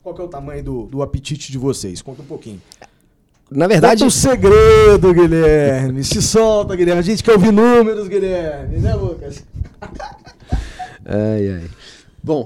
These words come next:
Speaker 2: como todo mineiro que somos, <laughs> a gente é mais comedido e a gente deixa algumas informações sem, sem, sem deixá-las claras.
Speaker 1: A
Speaker 2: Mas,
Speaker 1: gente
Speaker 2: assim,
Speaker 1: provoca, né, Guilherme?
Speaker 2: Não, mas,
Speaker 1: Desculpa.
Speaker 2: mas tá, tá
Speaker 1: Mas
Speaker 2: certo.
Speaker 1: é,
Speaker 2: Eu acho
Speaker 1: mas a
Speaker 2: que,
Speaker 1: gente
Speaker 2: que
Speaker 1: quer,
Speaker 2: tá
Speaker 1: quer
Speaker 2: aqui pra
Speaker 1: entender
Speaker 2: isso.
Speaker 1: como você tá pensando.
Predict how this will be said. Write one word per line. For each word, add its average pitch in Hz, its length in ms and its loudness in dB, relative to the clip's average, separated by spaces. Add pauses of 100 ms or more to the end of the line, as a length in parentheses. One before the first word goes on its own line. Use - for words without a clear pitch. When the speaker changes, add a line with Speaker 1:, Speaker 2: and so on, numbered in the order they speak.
Speaker 2:
como 202 200 -2
todo 190 240 4
mineiro 170 380 4
que 151 140 -4
somos, 170 500 4 (920)
<laughs> - 880 -14
a 113 140 -8
gente 147 340 -4
é 151 40 -2
mais 151 220 0
comedido 139 600 4
e 156 80 8
a 151 40 4
gente 151 440 -2
deixa 139 320 0
algumas 135 300 4
informações 139 640 4
sem, 139 280 -2
sem, 139 560 2 (480)
sem 139 140 0
deixá-las 139 560 2
claras. 104 560 0
Speaker 1:
A - 60 -6
Speaker 2:
Mas, - 100 2
Speaker 1:
gente 160 80 2
Speaker 2:
assim, 180 120 4
Speaker 1:
provoca, 151 420 2
né, 147 120 -2
Guilherme? 120 440 -4
Speaker 2:
Não, 392 180 2
mas, 247 160 4
Speaker 1:
Desculpa. 185 200 0
Speaker 2:
mas 190 200 4
tá, 202 400 2
tá 160 120 0
Speaker 1:
Mas 147 80 2
Speaker 2:
certo. 165 280 4
Speaker 1:
é, 143 40 4
Speaker 2:
Eu 143 40 6
acho 147 120 2
Speaker 1:
mas - 100 -2
a - 20 2
Speaker 2:
que, 131 80 4
Speaker 1:
gente 98 120 0
Speaker 2:
que - 120 -4
Speaker 1:
quer, 185 60 2
Speaker 2:
tá 135 80 4
Speaker 1:
quer 170 100 -4
Speaker 2:
aqui 185 100 4
pra - 140 4
Speaker 1:
entender 127 160 8
Speaker 2:
isso. - 140 0
Speaker 1:
como 147 140 -2
você 160 100 -2
tá 147 100 -2
pensando. 120 440 -6